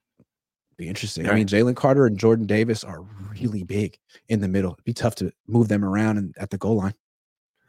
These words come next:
Speaker 2: Yeah, and I, and honestly, I think the Niners are gonna give up one to Jalen Hurts, whether it's the Q, uh, tush push or a draw on the goal line. J-, Jalen is really good at scoring around,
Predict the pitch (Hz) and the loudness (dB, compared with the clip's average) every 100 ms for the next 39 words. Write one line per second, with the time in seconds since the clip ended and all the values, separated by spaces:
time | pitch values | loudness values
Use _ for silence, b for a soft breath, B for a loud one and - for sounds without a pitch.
0 | _ _ _ 117 120 135 110 113 107 107 | _ _ _ 4 6 6 4 0 0 0
1 | 110 117 120 107 92 107 98 95 92 113 | 2 0 0 0 0 -4 -6 -4 -2 -2
2 | 98 90 95 98 90 95 90 95 95 92 | -4 -6 -8 -8 -6 -6 -6 -6 -6 -4
3 | 101 90 95 127 87 - 95 90 87 87 | -4 -4 -4 -2 -4 -6 -6 -4 -4 -6
4 | - 82 - 101 98 85 82 - _ _ | -10 -12 -10 -10 -6 -6 -8 -14 _ _
5 | - 104 - 107 113 - 82 85 98 107 | -4 -4 -2 -2 0 -2 -6 -2 4 4
6 | 104 95 98 104 107 104 - 95 107 123 | 4 0 -2 0 0 -2 -8 -8 -4 -2
7 | 107 98 98 101 98 92 - 113 104 98 | -2 -6 -4 -4 -2 -6 -6 -4 -2 -2
8 | 92 92 | -4 -6